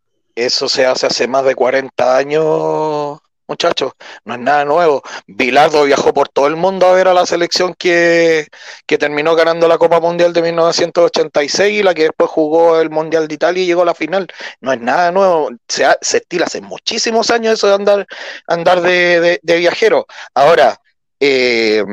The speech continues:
yo más que, eh, criticar, eh, el que el técnico viaje y le diga, "Mira, ¿sabes qué tiene, est-, estáis haciendo mal esto y qué sé yo?",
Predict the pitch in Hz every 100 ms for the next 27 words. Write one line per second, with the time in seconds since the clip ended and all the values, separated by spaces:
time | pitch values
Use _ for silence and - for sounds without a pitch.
0 | 92 95 _ 135 240 240 214 302 - 285
1 | 277 214 208 196 - 185 - 160 - 226
2 | 214 185 170 151 156 - - 135 123 117
3 | - 202 202 180 147 175 208 202 170 185
4 | 185 180 180 220 214 214 214 196 196 -
5 | 190 185 180 - - _ - 170 - 190
6 | 175 190 185 180 185 208 - 190 180 180
7 | 202